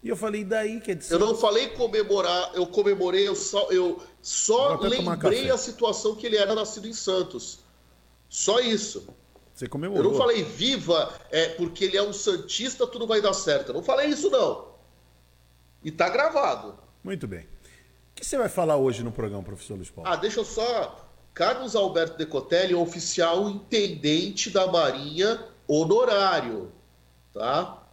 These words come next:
Speaker 1: Que que
Speaker 2: Você
Speaker 1: é
Speaker 2: falou
Speaker 1: isso?
Speaker 2: que ele fez um curso da Marinha, mas ele tem o vínculo, sim. Eu tô aqui com o currículo
Speaker 1: Olha,
Speaker 2: Whats dele aberto,
Speaker 1: pouco
Speaker 2: tá?
Speaker 1: importa, pouco importa. O que o Brasil tá precisando é de alguém que chega lá, pode ser almirante, pode ser brigadeiro, pode ser beijinho, pode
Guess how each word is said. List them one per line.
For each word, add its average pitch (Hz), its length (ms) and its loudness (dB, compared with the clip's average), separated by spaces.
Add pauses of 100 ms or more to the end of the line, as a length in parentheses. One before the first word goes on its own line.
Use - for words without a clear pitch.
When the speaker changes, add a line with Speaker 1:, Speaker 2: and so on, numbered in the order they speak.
(320)
Speaker 1:
Que 170 80 -2
que 190 100 0
Speaker 2:
Você 160 100 4
Speaker 1:
é - 20 -
Speaker 2:
falou 175 140 4
Speaker 1:
isso? 185 80 -2
Speaker 2:
que 190 40 -2
ele 175 80 2
fez 160 220 0
um 156 80 -2
curso - 200 -6
da 147 80 4
Marinha, 147 460 2 (240)
mas 147 220 2
ele 185 180 2
tem 196 560 0
o 262 140 -6
vínculo, 196 580 -8
sim. 220 540 -4 (280)
Eu 131 120 -2
tô 175 160 2
aqui 180 240 -2
com 214 160 0
o 202 80 -8
currículo 185 280 4
Speaker 1:
Olha, 165 160 4
Speaker 2:
Whats 165 360 2
dele 151 180 2
aberto, 147 520 2
Speaker 1:
pouco 269 320 4
Speaker 2:
tá? 240 60 -6
Speaker 1:
importa, 147 960 0 (240)
pouco 233 300 2
importa. 151 480 0
O 127 60 -6
que 208 100 -6
o - 20 -6
Brasil 180 380 0
tá 175 140 -2
precisando 127 880 -2 (240)
é 135 100 2
de 131 160 -2
alguém 160 340 2
que 156 80 -8
chega 135 380 0
lá, - 1300 -4
pode 208 200 0
ser 202 120 2
almirante, 160 920 0
pode 170 320 -4
ser 175 200 -8
brigadeiro, 139 1000 0
pode 160 260 -4
ser 170 200 -6
beijinho, 139 760 -2
pode 117 240 -6